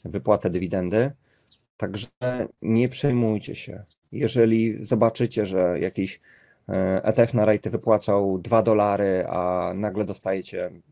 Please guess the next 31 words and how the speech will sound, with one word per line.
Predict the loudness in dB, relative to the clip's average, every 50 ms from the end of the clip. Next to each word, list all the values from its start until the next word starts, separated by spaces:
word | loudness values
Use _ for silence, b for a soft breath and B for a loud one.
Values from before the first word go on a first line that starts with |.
| _
trzydzieści | -10 -8 -6 -4 -2 -2 -2 -2 -4 -10 -12
czy | -12 -8
pięćdziesiąt | -4 -4 -2 -2 -4 -4 -6 -6 -6 -4
centów, | -4 -6 -4 -4 -6 -8 -10 b b b b b
to | _ -4
jest | -4 0
normalna | 0 0 0 0 0 0 0 -2 -4 -6
rzecz. | -8 -12 -14 -18 -20 _ _ _ _ _
Tego | -2 0 0 0
typu | 0 -2 -2 -2 -2
wahania | -2 -2 -2 -2 -2 -2 -2 -4 -6
są, | -6 -4 -4 -4 -4 -6 -8 -10
są | -6 -4 -4 -4
standardowe. | -2 -2 -4 -2 -2 -2 -2 -2 -2 -4 -4 -4 -8 -10 B B B B B B B
Z | -16 0
czego | 4 4 6 6 6
one | 6 6 6 4
wynikają? | 4 2 2 2 2 4 4 4 2 0
No, | 0 0 0 0 -4 -8 -14 -8 -4 -2
naprawdę | 0 0 0 -2 -2 -4 -2 -2 0
nie | 0 0 0 -2
wiem. | -4 -6 -8 -12 -14 -18 -20 _ _ _ _ _ _ _ _ _ _ _ _ _ _ _ _ _ -2
Jeszcze | -2 -2 0 2 2 2
na | 2 2
to | 2 0
nie | 0 0
wpadłem. | -2 -2 -2 -2 0 0
Mogę | 2 4 4 4 4 4 4
się | 4 4
tylko | 2 2 2 2
domyślać, | 2 2 2 2 0 0 0 -2 -2 -2 -10